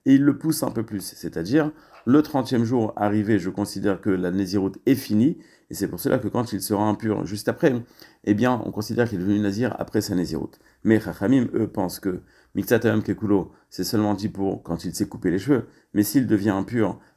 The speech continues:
dans cette journée-là, eh bien, il sera considéré comme impur pendant sa Nézirut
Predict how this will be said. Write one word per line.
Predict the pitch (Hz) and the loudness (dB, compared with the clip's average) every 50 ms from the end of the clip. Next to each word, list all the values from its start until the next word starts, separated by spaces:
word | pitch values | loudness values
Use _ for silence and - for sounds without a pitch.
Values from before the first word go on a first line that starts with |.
| _ | _
dans | - 98 98 | -6 -6 -4
cette | 98 107 113 | -2 -2 -2
journée-là, | - 92 82 80 82 82 110 156 170 - - - _ _ _ - | -2 -2 -4 -2 0 2 2 2 2 0 -8 -20 _ _ _ -4
eh | 90 | -4
bien, | 92 92 110 104 104 107 - - | 0 2 4 2 2 0 -2 -2
il | 104 98 92 | -2 -2 -2
sera | 95 - - 104 95 104 92 - - - - | -2 -2 0 2 4 4 2 2 -2 -10 -4
considéré | - 110 107 - 110 101 101 98 | -2 -2 -2 -2 -2 0 0 0
comme | 95 101 90 90 | 0 -2 -2 -2
impur | 95 87 90 98 90 - | -2 -2 -2 -4 -4 -2
pendant | - 98 104 104 95 | -2 0 0 0 0
sa | - 90 | 0 -2
Nézirut | 85 82 76 82 104 135 151 | -4 -2 0 0 2 2 2